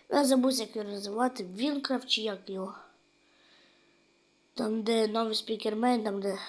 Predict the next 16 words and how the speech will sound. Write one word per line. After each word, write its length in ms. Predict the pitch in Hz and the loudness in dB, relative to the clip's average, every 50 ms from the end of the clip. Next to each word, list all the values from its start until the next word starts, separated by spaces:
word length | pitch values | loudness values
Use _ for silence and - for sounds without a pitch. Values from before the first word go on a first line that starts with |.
| - - - | -14 -14 -12
спікервумен, 920 | - - - - 233 214 - 233 226 226 233 277 302 311 277 285 277 254 | -12 -12 -10 -10 -8 -4 -2 -2 0 2 4 4 6 6 6 6 4 4
ну, 160 | 240 240 247 | 2 2 2
лучше, 300 | 247 254 254 - 247 220 | 4 2 2 0 0 -2
типу, 280 | 208 - - - - 220 | -4 -8 -10 -10 -8 -8
нова. 420 | 202 214 208 208 196 196 208 208 - - _ _ - - - _ _ _ - _ _ _ _ _ _ _ _ - - _ _ _ _ - - - - - - - - - - | -4 -4 -4 -2 -2 -4 -6 -8 -10 -18 _ _ -20 -20 -20 _ _ _ -20 _ _ _ _ _ _ _ _ -20 -20 _ _ _ _ -20 -20 -18 -14 -14 -14 -14 -14 -16 -14
І 60 | - | -4
хочу 240 | - - 285 269 - | 0 2 2 4 6
ще 200 | - - - 277 | 6 6 8 6
вам 160 | 269 262 254 | 6 6 4
щось 240 | - - 247 - - | 2 2 0 0 0
розказати 580 | 233 226 226 - - 233 214 208 190 190 190 190 | 0 -2 -4 -4 -4 -4 -2 -4 -4 -6 -8 -10
про 140 | - - 220 | -8 -6 -6
цю 200 | 202 - 233 269 | -2 0 2 2
фразу 680 | 262 - - 240 247 247 240 233 220 196 190 190 202 | 0 0 -2 0 2 4 4 4 2 0 -2 0 2
«Let's 580 | 233 262 254 247 226 208 190 - - 208 208 202 | 4 6 6 6 6 4 0 -4 -6 -6 -4 4
go». 420 | 208 247 262 254 240 214 202 220 | 8 10 10 10 10 8 4 0